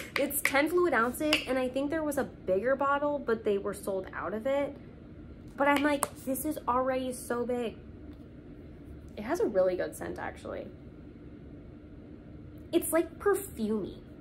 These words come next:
in a way. I don't, oh, notes of vetiver and bergamot. <laughs> There you have it. It smells really freaking good. I really like it. Um,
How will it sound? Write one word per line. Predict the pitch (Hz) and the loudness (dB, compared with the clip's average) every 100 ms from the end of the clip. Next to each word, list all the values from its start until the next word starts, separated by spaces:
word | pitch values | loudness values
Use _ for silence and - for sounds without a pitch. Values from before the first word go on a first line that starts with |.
| - - - | -16 -16 -2
in | 240 214 | 2 4
a | |
way. | 190 - - - - - - - - - - - - - - - | 2 -2 -6 -12 -14 -14 -14 -14 -14 -16 -16 -16 -16 -16 -14 -6
I | - 302 | -4 0
don't, | 349 - 233 - - - - - - - | 0 0 -4 -6 -10 -14 -16 -14 0 8
oh, | 349 202 | 8 8
notes | 196 262 277 | 8 6 8
of | 294 | 6
vetiver | 220 214 247 277 294 | 6 4 4 4 4
and | 277 | 4
bergamot. | 339 320 240 190 - | 4 6 4 4 2
<laughs> | - | 6
There | 294 | 12
you | 339 359 381 | 12 12 12
have | 370 370 - | 12 10 8
it. | 285 - 269 - - 349 - - - - - - - - - - - - - - - - - - | 4 6 4 2 -4 -6 -6 -14 -16 -16 -16 -16 -16 -16 -16 -14 -16 -14 -14 -16 -16 -16 -4 2
It | 277 - | 2 2
smells | - 381 440 440 | 2 8 8 8
really | 226 208 208 208 202 | 2 6 6 6 2
freaking | 208 185 190 175 | -2 -2 -2 0
good. | 175 165 170 - | 0 -2 -4 2
I | 254 | 6
really | 294 214 202 202 190 | 6 4 2 2 2
like | 175 165 160 | 0 -2 -2
it. | 156 151 - - - - - | -4 -4 -8 -14 -14 -2 8
Um, | 262 247 226 190 151 | 10 10 8 4 -2